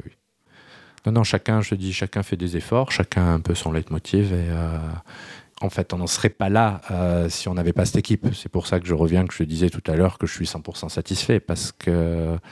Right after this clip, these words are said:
non seulement ça nous a permis de nous dégager du temps, euh, de, de vivre mieux, mais aussi, euh, de performer, euh, dans des, dans des domaines sur lesquels nous étions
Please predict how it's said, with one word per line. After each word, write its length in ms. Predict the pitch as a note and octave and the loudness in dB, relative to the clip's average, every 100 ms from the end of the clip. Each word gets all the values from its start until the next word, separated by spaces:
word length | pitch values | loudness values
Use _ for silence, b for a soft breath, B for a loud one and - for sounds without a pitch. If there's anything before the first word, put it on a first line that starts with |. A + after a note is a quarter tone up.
| B B B - | B B B -8
non 80 | E2 | -2
seulement 360 | - E2+ F2+ F#2 | 2 4 4 4
ça 140 | E2+ | 2
nous 220 | D#2+ E2 | 0 0
a 40 | D#2+ | 2
permis 380 | E2+ E2 F2 | 2 2 0
de 160 | E2 D#2+ | 0 -2
nous 140 | E2 D#2+ | -2 -2
dégager 380 | E2 E2 E2+ | 0 0 0
du 140 | D2+ D#2+ | -4 -4
temps, 580 | - F2 F2 F2+ F2 D#2+ | 0 0 0 -2 -2 -2
euh, 160 | D#2 | -2
de, 260 | D#2+ D#2 D#2 | -2 -4 -2
de 100 | E2 | -4
vivre 320 | D#2+ D#2 D#2 | -2 0 0
mieux, 220 | D#2+ G2+ F#2+ | 4 4 4
mais 200 | D#2 D2 | 0 0
aussi, 600 | D2+ - - F#2 F2 D#2+ | -2 -4 -2 2 4 4
euh, 480 | D2 D2+ D2 D2 D2+ B B B | 2 0 -2 -2 -6 B B B
de 40 | - | 0
performer, 760 | - E2 - D#2+ F2 F2+ E2+ | 0 2 0 0 4 6 6
euh, 140 | E2 D2+ | 4 2
dans 180 | D#2 | -2
des, 300 | D2+ D#2 D2+ | -4 -2 0
dans 140 | D2+ D2+ | -2 -4
des 100 | D2+ | -4
domaines 320 | D2+ D#2+ F2 | -2 -2 -2
sur 140 | - | -2
lesquels 260 | D2 - E2 | -4 0 0
nous 180 | D2 D2+ | 0 -4
étions 400 | - - E2 | -4 -2 -2